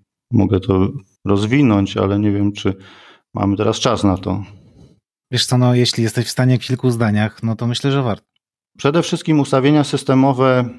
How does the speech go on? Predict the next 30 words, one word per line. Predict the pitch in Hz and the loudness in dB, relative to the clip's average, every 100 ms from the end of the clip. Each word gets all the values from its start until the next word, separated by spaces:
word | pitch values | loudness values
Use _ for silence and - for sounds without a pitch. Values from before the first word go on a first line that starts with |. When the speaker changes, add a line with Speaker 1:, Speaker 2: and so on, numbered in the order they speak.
| - - | -20 -12
Speaker 1:
jakby | 120 110 123 123 123 | -2 0 0 0 2
nie | 117 | 2
było, | 107 117 113 110 104 104 104 - - _ | 2 2 4 4 2 0 -4 -20 -20 _
bazują | 104 104 107 113 123 113 | -6 -2 0 2 2 4
na | 113 | 2
tym, | 117 113 | 2 0
co | 113 | 0
nieświadome. | 110 107 - 104 98 92 98 110 123 _ _ _ | 0 0 -2 0 0 -2 -4 -8 -14 _ _ _
E, | 113 101 | -6 -4
tam | 104 131 139 | -2 0 0
odkrywamy | 127 127 123 127 131 120 | 0 0 0 2 2 2
te | 117 135 | 0 0
rzeczy, | 123 120 120 | 0 -2 -6
które | - - 123 | -6 -2 0
s-, | 117 - - 127 | -2 -6 -14 -12
które | - 120 | -4 0
nie | 117 127 139 | 2 2 2
są | 135 120 | 0 0
w | |
naszej | 117 117 113 | 0 0 -2
świadomości, | 117 110 110 113 117 - | 0 0 2 0 -2 -2
a | 107 | -2
które | - 107 | 0 0
determinują | 104 101 107 110 110 104 101 | 0 -2 0 0 2 2 2
nasze | 101 - | 0 -4
życie, | 98 92 - - | -6 -8 -10 -16
które | - 113 107 104 104 - - _ 104 | -10 -2 0 0 -4 -20 -20 _ -6
działają | 107 110 117 117 113 107 | 0 2 2 2 2 2
na | 110 107 | 2 2
nas | 107 107 104 - | 2 0 -2 -10